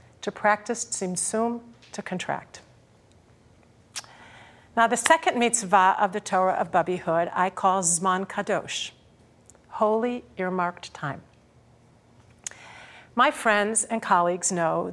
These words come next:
that on Wednesdays, if you try to call me or if you try to email me about work,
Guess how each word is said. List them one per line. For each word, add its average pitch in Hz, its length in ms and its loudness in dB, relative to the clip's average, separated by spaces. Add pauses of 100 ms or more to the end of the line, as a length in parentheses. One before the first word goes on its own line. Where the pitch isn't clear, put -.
that 190 200 2
on 190 220 2
Wednesdays, 196 720 0 (180)
if - 200 -8
you 190 40 -6
try 180 240 0
to 185 60 -2
call 170 300 2
me 339 320 -4 (500)
or 185 60 0
if 175 100 -6
you 175 60 -4
try 175 200 0
to 170 180 -6
email 240 340 2
me 208 220 -2
about 165 360 0
work, 240 380 2